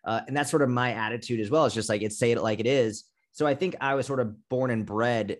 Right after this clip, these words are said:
with that tough skin. And I know, uh, there, there are people who've committed suicide because of the, the bullying that they've gotten online and the mean things they've gotten online. And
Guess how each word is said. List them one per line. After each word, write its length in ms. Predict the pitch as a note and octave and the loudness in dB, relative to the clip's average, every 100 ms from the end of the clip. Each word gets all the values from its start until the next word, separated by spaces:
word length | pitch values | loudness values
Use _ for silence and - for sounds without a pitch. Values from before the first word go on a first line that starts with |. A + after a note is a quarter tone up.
| - | -4
with 220 | A2 G2+ | -4 -2
that 280 | A2 G#2+ - | 0 -2 -4
tough 220 | - A2 | -2 -2
skin. 560 | - - A#2 D3 G3+ - _ - _ | -2 -2 0 0 -2 -8 _ -20 _
And 120 | - B2+ | 0 2
I 60 | |
know, 200 | C#3 D3+ | 6 6
uh, 140 | - A#2 | 4 0
there, 200 | C#3+ D#3+ | 0 -2
there 280 | E3+ D#3+ E3+ | 0 0 0
are 40 | |
people 340 | - F3 E3+ E3 | -4 -10 -4 -4
who've 160 | D#3+ | -4
committed 300 | - D3+ C#3+ | -2 0 0
suicide 540 | - D3 C#3+ G2 D#2+ - | 2 0 0 -2 -4 -6
because 480 | G2+ F#2+ G#2+ G2+ G2 | -10 -2 0 0 -4
of 280 | - G#2+ G2 | -4 -4 2
the, 200 | G#2+ G#2 | 4 4
the 60 | G2+ | 0
bullying 420 | G#2+ A2 A2 G#2+ | 0 0 2 -2
that 80 | G2+ | -4
they've 160 | G#2 G2 | -4 0
gotten 220 | G2+ G#2 | 0 2
online 280 | G2+ G2 G2+ | 0 0 -2
and 80 | F#2+ | -4
the 40 | |
mean 240 | G2 G#2 G2 | -4 -4 -2
things 200 | G#2 G2+ | -4 -2
they've 100 | G2 | 0
gotten 240 | G2 G2+ | 0 -2
online. 380 | G2 G2 G2 F#2+ | -2 -2 -2 -6
And 140 | F#2 | -10